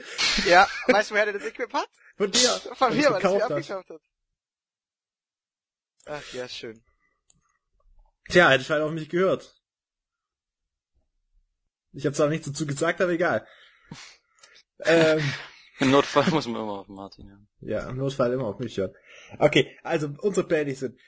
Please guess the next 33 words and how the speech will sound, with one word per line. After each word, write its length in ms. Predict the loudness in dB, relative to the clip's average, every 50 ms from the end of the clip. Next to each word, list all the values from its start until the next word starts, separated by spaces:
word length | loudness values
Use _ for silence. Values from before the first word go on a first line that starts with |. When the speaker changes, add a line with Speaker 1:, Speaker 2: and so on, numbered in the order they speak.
| _ _ _
Speaker 2:
was 260 | -2 -2 -2 -2 -2
haben 120 | -4 -2 -2
wir 60 | -2
bisher 220 | -2 -2 -2 -2
aufgenommen, 400 | 0 -2 -4 -4 -8 -8 -8 -8
Leon? 260 | -8 -8 -8 -10 -4
Was 180 | -4 -4 -4 -4
sind 140 | -6 -6 -6
unsere 260 | -6 -6 -4 -2 -4
Ideen? 360 | -2 -2 -4 -6 -6 -8 -12 -18 _ _ -20 _
Sag 220 | -4 -4 -4 -2 -2
du 80 | -4
mal 120 | -4 -4 -6
ein 40 | -8
bisschen 240 | -10 -12 -12 -10
was. 260 | -10 -10 -10 -12 -16 -20 -20 _ _ _ _ _
Speaker 1:
Also, 240 | -4 -4 -2 0 0
Speaker 2:
Oder 220 | 2 2 2 2 0 -2
Speaker 1:
äh, 60 | -2 -6 -10 _ _ _ _
was 180 | -6 -6 -6 -4
wir 80 | -6
bis 100 | -6 -6
jetzt 160 | -6 -10 -4
aufgenommen 520 | -2 -2 -2 -2 -4 -6 -6 -6 -6 -6 -4
haben, 400 | 0 0 0 0 0 -6 -12 -16 _ _ _ _ _ _ _ _ _
wir 200 | -6 -4 -2 0
haben 160 | 0 0 0 2
relativ 340 | 0 0 0 0 -6 -14
viel 300 | -14 -16 -14 -6 -6 -4
Rainbow 300 | -2 -2 -2 -2 -4 -6
Six 240 | -8 -8 -8 -8 -8
Siege 240 | -8 -6 -2 -2 -2
aufgenommen. 420 | -2 -2 -4 -6 -6 -6 -6 -8